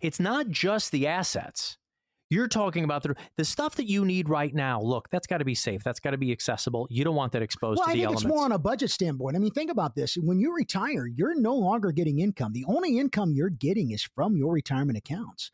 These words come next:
Speaker 2: And so a lot of times we like to sit down with folks and go, "What's your income gap? What is your income gap?" And,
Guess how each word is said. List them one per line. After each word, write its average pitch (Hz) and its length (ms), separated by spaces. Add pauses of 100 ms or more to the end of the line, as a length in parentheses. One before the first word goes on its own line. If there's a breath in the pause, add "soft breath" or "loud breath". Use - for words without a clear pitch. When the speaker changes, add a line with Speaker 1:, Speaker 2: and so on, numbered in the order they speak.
(340 loud breath)
Speaker 2:
And 202 140
so 208 180
a 175 40
lot 185 180
of 277 60
times 196 220
we 190 80
like 196 120
to 160 80
sit 175 140
down 170 160
with 160 100
folks 196 280
and 196 80
go, 190 60
"What's 208 260
your 233 100
income 208 340
gap? 101 280 (800)
What 156 200
is 190 120
your 226 100
income 233 300
gap?" 110 280
And, 139 180